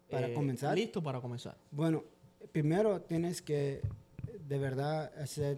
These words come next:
Speaker 1: tu, ah,
Speaker 2: Research.
Speaker 1: research. Ah, tienes que buscar alguien que te enseñe.
Speaker 2: Ok.
Speaker 1: Ah, tienes que buscar, whether being un mentor, alguien que ya tiene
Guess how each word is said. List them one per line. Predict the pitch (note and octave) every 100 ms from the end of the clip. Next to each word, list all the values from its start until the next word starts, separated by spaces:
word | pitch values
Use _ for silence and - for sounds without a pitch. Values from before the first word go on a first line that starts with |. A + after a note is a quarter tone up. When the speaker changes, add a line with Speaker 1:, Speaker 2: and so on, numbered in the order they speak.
| -
Speaker 1:
tu, | C#3+ C3+ C3 A#2+ A#2+ - - -
ah, | B2+ A#2 A2+ A2 F#2+ D2+ - - - -
Speaker 2:
Research. | E3+ - A#2+
Speaker 1:
research. | D#3+ E3 A2+ E2+ - C3 -
Ah, | D3+ C3 B2+
tienes | D3 D#3 E3
que | D#3+
buscar | D3+ C#3+ - D3+ E3 E3 E3+ - -
alguien | C#3 D3 E3
que | D#3+
te | C#3+ B2+
enseñe. | A#2 D3 C#3 A#2+ - - _ _ -
Speaker 2:
Ok. | C#3+ A2 B2+
Speaker 1:
Ah, | B2 -
tienes | C3+ C#3+
que | C#3+
buscar, | D3+ C#3+ - C#3+ C#3 C3 B2+
whether | C3+ C#3 B2+ A#2
being | A#2 C#3 B2+ A2+
un | B2+ B2
mentor, | C3+ D#3 G3+ A3 - - - - -
alguien | A#2+ C#3 D3
que | C#3
ya | C3+
tiene | C3 D3 C#3+ C3+